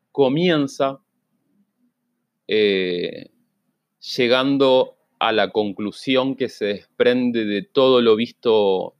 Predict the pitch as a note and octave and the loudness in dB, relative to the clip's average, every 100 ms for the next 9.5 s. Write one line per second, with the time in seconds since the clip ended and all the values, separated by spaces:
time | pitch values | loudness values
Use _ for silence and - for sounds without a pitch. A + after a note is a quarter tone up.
0 | _ _ G#2+ G2+ G2 A2+ A2+ G2 - - | _ _ -4 -2 0 -2 -2 -6 -8 -2
1 | A#2+ A#2+ A2 G2+ F#2+ F2 F2 - _ _ | 0 2 0 0 0 0 -6 -12 _ _
2 | _ _ _ _ - G#2+ G#2 G#2+ A2+ A#2+ | _ _ _ _ -6 -4 -2 -2 2 2
3 | C#3+ D3 G#2+ F#2+ E2 _ _ _ _ _ | 2 0 -2 -2 -4 _ _ _ _ _
4 | _ _ _ _ _ _ _ _ _ _ | _ _ _ _ _ _ _ _ _ _
5 | _ _ _ _ _ _ _ - D3+ - | _ _ _ _ _ _ _ -8 -8 0
6 | F#3+ F#3+ - D3+ D#3 C#3+ B2+ B2 - A2+ | 2 2 0 0 2 2 2 -2 -4 -6
7 | A2+ A#2+ C3 B2+ - A#2+ A2+ B2 B2+ - | 0 2 2 -2 -4 -2 4 4 2 -4
8 | _ _ _ _ - G#2+ G2 F#2+ F#2+ - | _ _ _ _ -4 0 0 -2 -12 -6
9 | C#3+ A#2 F#2+ F2 F2 | -2 -2 -2 -8 -12